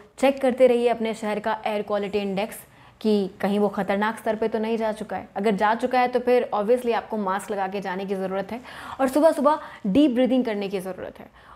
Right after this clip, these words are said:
और अपने इंडोर एनवायरनमेंट को ऐसा बनाएं कि वहाँ पर पॉल्यूशन, एयर पॉल्यूशन ज़्यादा ना हो। उसके लिए आप कुछ ऐसे प्लांट्स लगा सकते हैं जिससे एयर पॉल्यूशन से निपटने में आपको मदद मिलेगी।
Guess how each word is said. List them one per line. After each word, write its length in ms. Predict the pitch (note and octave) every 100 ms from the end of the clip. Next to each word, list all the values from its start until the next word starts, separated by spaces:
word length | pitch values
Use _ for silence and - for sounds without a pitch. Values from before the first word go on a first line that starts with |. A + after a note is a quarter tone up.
| -
और 160 | G#3 G3+
अपने 340 | A#3 A3+ A#3
इंडोर 580 | A#3 B3+ A3 G#3+ C4 E4
एनवायरनमेंट 500 | C#4+ C4 A#3+ B3+ B3+
को 60 |
ऐसा 260 | A3 G3 G#3+
बनाएं 480 | G3 G3 G3+ A#3+ E4+
कि 120 | C4+
वहाँ 340 | G3+ G#3 G#3 G#3+
पर 140 | C#4
पॉल्यूशन, 560 | C#4 G3 G3+ A#3 B3+ B3+
एयर 160 | A3 G#3
पॉल्यूशन 360 | G3 F#3+ A#3
ज़्यादा 280 | A3 E3 G3
ना 160 | F#3+ D3+
हो। 220 | F#3 - - A#3 G#3
उसके 200 | G3+ A#3+
लिए 100 | A#3
आप 120 | A3+
कुछ 160 | A#3
ऐसे 220 | A3 A3+ A3
प्लांट्स 420 | - G3 A3+ C4
लगा 200 | B3 B3+
सकते 280 | B3+ C4 C4+
हैं 220 | D#4+ C#4 - - -
जिससे 320 | G3 A3 - B3 A#3+ A#3+ -
एयर 200 | A3 A#3
पॉल्यूशन 460 | A3 A3 A3 G#3+ A3+
से 160 | A#3
निपटने 420 | G#3 G3 G3+ A3+ B3+
में 180 | C#4
आपको 460 | - G3 - D4 F4+ - -
मदद 320 | G#3 G3+ G3
मिलेगी। 460 | F3 - F#2+ -